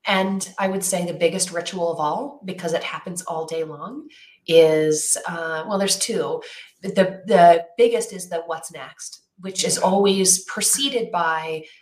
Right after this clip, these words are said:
Speaker 1: um, not only having the conversation with the divine, but filling my body with the divine.
Speaker 2: Mm,
Speaker 1: I
Speaker 2: mm-hmm.
Speaker 1: don't enter into a day alone.
Speaker 2: Oh,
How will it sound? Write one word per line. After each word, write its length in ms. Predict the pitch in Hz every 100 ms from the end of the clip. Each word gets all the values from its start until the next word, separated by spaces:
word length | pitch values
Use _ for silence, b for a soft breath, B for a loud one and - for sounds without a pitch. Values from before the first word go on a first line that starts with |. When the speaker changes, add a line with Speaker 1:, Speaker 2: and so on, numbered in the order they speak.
| B B _
Speaker 1:
um, 440 | 196 170 165 156 175
not 200 | 190 202
only 180 | 202 196
having 280 | 208 185 175
the 80 |
conversation 680 | - 165 160 165 202 202 190
with 140 | 175
the 60 | 175
divine, 520 | 165 170 160 156 156
but 140 | 151 -
filling 540 | - 190 185 180 175
my 180 | 170 165 156
body 500 | 160 151 156 135 131 _ _ _
with 180 | 139
the 60 | _
divine. 140 | 147 _ - _ _ _ _ _ _ 165
Speaker 2:
Mm, 680 | 160 160 156 147 135 135 -
Speaker 1:
I 100 | 190
Speaker 2:
mm-hmm. 80 | 190
Speaker 1:
don't 360 | 175 202 226 -
enter 300 | 196 190 196
into 400 | 190 180 175 180
a 60 |
day 240 | 170 160 160
alone. 420 | 147 135 135 135 _ _ _ _ _ _ _ _ _ _ -
Speaker 2:
Oh, 280 | 170 175